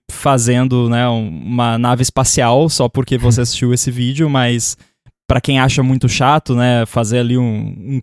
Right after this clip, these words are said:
Speaker 1: curso de Harvard online ou algum curso mais formal, é, ou acha que isso toma muito tempo e quer só pegar uma base,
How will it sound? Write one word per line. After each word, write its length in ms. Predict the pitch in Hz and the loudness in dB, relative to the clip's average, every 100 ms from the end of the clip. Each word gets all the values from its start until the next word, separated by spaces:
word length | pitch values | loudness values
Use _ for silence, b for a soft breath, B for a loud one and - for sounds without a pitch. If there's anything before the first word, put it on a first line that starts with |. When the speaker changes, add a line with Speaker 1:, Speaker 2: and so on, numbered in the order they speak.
| - | 0
Speaker 1:
curso 720 | 143 156 151 151 139 123 120 113 | 2 4 2 0 2 0 -2 -2
de 160 | 120 | -2
Harvard 720 | 113 113 131 143 120 120 117 117 | 0 0 2 2 2 0 0 0
online 580 | 113 113 117 139 127 113 | 0 0 0 0 0 0
ou 120 | 117 | 0
algum 240 | 113 110 117 | 0 -4 -6
curso 420 | - 117 117 113 | -4 -6 -4 -4
mais 180 | 110 117 | -4 -4
formal, 680 | - 117 110 110 117 139 b b b | -2 -2 -2 -4 -2 -2 b b b
é, 100 | - | -6
ou 300 | 107 110 117 113 - - | -2 0 0 0 -6 -4
acha 300 | 113 113 123 | -2 0 -4
que 80 | - | -6
isso 160 | - | -6
toma 300 | 117 117 117 | -2 0 0
muito 280 | 117 120 120 | 0 -2 -4
tempo 360 | - 117 127 131 | -2 -2 -2 -4
e 40 | |
quer 160 | - 110 | -4 -4
só 200 | - 117 | -2 -2
pegar 280 | 127 113 | -2 0
uma 160 | 113 117 | 0 0
base, 640 | 110 110 113 120 127 139 | -2 -2 0 -2 -4 -4